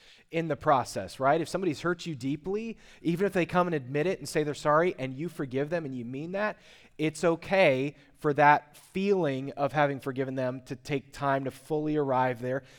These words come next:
And it's okay even to feel a little bit cautious about that person and that relationship as you're moving that direction. Um,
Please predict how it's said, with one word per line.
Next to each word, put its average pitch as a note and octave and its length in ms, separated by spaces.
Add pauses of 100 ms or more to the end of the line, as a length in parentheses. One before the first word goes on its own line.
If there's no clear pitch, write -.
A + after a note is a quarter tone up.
(100)
And E3+ 100
it's G3+ 120
okay F3 300
even F3 340
to F3 60
feel F#3 200
a F3+ 40
little F3+ 160
bit F3 160
cautious F3 520
about B2 460 (640)
that D3 320
person D#3+ 340
and D3 100
that C#3 160
relationship C#3 800
as C3 260
you're C3 100
moving B2+ 360
that A#2 220
direction. G#2 580 (400)
Um, G#2+ 420